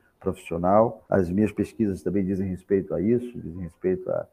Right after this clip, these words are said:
à democratização, à popularização da filosofia no Brasil, ao ensino da filosofia no Brasil. E eu digo com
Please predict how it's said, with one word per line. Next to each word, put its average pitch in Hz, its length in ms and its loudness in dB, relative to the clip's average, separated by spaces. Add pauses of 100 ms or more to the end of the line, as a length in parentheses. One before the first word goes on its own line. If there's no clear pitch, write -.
(100)
à - 80 2
democratização, 98 720 2
à 101 60 6
popularização 92 640 0
da 95 100 -2
filosofia 90 460 -4
no 90 80 -2
Brasil, 92 640 0
ao 92 100 -2
ensino 104 380 -2
da 92 80 -2
filosofia 87 480 -8
no 87 80 -6
Brasil. 92 640 -2
E 117 100 0
eu 131 160 8
digo 131 540 0
com 104 440 -2